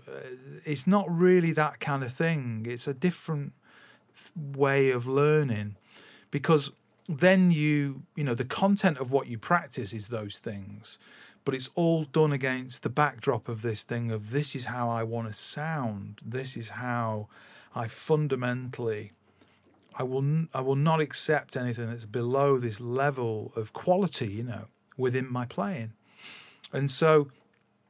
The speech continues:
yeah, just thought it'd be interesting to kind of share, i-, just in relation to the other things that I've talked about, you know, um, with the foundation stuff.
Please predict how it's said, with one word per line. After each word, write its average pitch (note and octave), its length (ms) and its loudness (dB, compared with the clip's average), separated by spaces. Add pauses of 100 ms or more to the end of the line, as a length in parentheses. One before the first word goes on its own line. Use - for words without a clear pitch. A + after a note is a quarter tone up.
(600)
yeah, B3 160 4
just D3 160 -2
thought C#3+ 120 6
it'd C3+ 140 -2
be C#3 120 2
interesting C#3 480 0
to B2+ 80 -12
kind - 160 -4
of A#2+ 60 -4
share, D#3 560 4
i-, F3 240 -2
just A#3+ 200 -2
in F#3 120 6
relation C#3+ 400 6
to B2 100 -8
the C3 100 0
other E3 140 4
things A#2+ 220 -2
that A#2+ 100 -2
I've A#2 100 -10
talked B2 320 -2
about, A#2 360 -4 (680)
you C3 120 -6
know, A2 180 -2 (340)
um, G#2 920 -6 (440)
with B2 360 0
the A#2+ 60 -10
foundation C3+ 640 0
stuff. - 480 -6